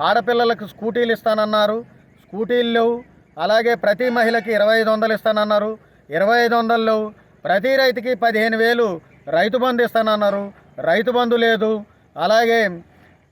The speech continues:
దళితులకు పన్నెండు లక్షలు దళిత బంధు ఇస్తానన్నారు, అసలు దళిత బంధు పేరే రాష్ట్రంలో అందరూ మర్చిపోయారు.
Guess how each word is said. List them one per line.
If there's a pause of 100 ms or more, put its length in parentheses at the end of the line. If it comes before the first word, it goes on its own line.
(160)
దళితులకు
పన్నెండు
లక్షలు (220)
దళిత
బంధు
ఇస్తానన్నారు, (280)
అసలు
దళిత
బంధు
పేరే
రాష్ట్రంలో
అందరూ
మర్చిపోయారు.